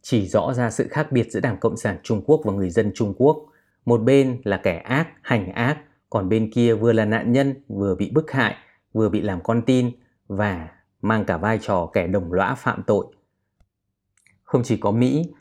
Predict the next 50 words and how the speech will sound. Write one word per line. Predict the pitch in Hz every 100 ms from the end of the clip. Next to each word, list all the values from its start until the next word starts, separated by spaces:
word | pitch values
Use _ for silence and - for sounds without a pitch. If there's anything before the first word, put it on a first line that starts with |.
| _
hàng | - 110 101
loạt | 92 -
các | 120
nước | 139 143
khác | 151 151
như | 117 -
Úc, | 160 165 - _ _ _
Ấn | 117 127
Độ, | 123 - - _ -
Nhật, | 120 110 - _ _ -
rồi | 110 104
E | 120
U | 123 123 117
thời | 104
gian | 104 107
qua | 107 110 98
đã | 107
nhắm | 110 139
vào | -
khía | - 117
cạnh | 151 110
này | 104 95
mà | 85
tấn | - 107 127
công | 120
Bắc | 131 127
Kinh, | 127 113 104 _ _ _ -
làm | 113 90
cho | 120
băng | 113 110
đảng | 101 87
ấy | - 104 104 143 -
rất | 143 -
hoang | 120 104
mang. | 107 101 98 _ _ _ _
Vì | 131
một | 135
khi | 123 180 160
sự | 147 -
thật | 113 -
phơi | 127
bày | 117 104 92 - _ -
thì | 98
ai | - 123 123
sẽ | 120 110
tin | 147 131
và | 95
sợ | - 113 98
nó | 98
nữa? | 117 113 160